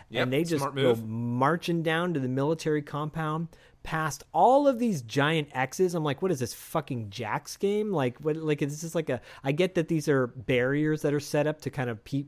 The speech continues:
Speaker 2: keep things away. But as they're driving, marching down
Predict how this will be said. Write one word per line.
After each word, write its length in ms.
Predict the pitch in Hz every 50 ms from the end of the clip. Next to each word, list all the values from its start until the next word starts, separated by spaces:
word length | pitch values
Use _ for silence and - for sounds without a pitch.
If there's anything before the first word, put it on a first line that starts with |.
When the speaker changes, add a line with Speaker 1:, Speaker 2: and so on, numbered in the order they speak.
| - _
Speaker 2:
keep 240 | - - 131 131 -
things 220 | - 139 131 131
away. 240 | - 120 120 120 123 - - - - - -
But 240 | - 156 151 151 - - - _ _ _ _ _ _ _ _ _ -
as 200 | 160 180 185 -
they're 120 | 233 208
driving, 680 | 175 - - 170 190 185 208 254 285 294 320 285 233 196
marching 560 | 175 170 180 208 208 - - 233 190 165 147
down 560 | 143 156 156 151 139 123 117 113 107 110 117